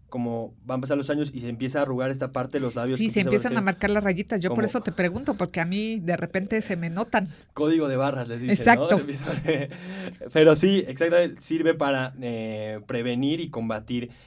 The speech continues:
Speaker 1: eh, estas líneas que se empiezan a, a gestar en, en, en, en, en, en los labios.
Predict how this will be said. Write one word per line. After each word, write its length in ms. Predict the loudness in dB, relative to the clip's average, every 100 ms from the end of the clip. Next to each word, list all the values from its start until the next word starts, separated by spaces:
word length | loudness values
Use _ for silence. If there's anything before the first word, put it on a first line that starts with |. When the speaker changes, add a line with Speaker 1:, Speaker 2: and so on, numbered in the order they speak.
| _
Speaker 1:
eh, 320 | -10 -8 -8 -8
estas 360 | -6 -4 -2
líneas 340 | 0 0 -2 -4
que 80 |
se 80 | -12
empiezan 520 | -10 -8 -8 -6 -8 -10
a, 340 | -8 -8 -10 -14 _ _ -18
a 100 | -14
gestar 560 | -10 -10 -4 -4 -4 -8
en, 180 | -16 -14
en, 200 | -12 -12
en, 180 | -12 -14
en, 160 | -14 -14
en, 200 | -14 -14
en 240 | -14 -12
los 160 | -10 -8
labios. 380 | -10 -10 -20